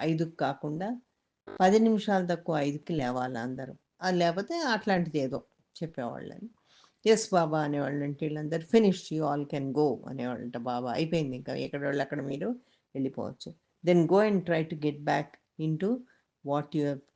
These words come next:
just brought to a halt. Well, that's amazing experience." మళ్ళీ ఏమంటున్నారంటే, ఉమ్, మళ్ళీ ఎవరెవరు ఏ ఏ పనుల దగ్గర నుంచి వచ్చారో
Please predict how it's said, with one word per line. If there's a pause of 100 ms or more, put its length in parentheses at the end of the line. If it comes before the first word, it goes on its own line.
(300)
just
brought (340)
to
a (120)
halt. (480)
Well, (160)
that's
amazing
experience." (480)
మళ్ళీ
ఏమంటున్నారంటే, (480)
ఉమ్, (200)
మళ్ళీ
ఎవరెవరు
ఏ
ఏ
పనుల
దగ్గర
నుంచి
వచ్చారో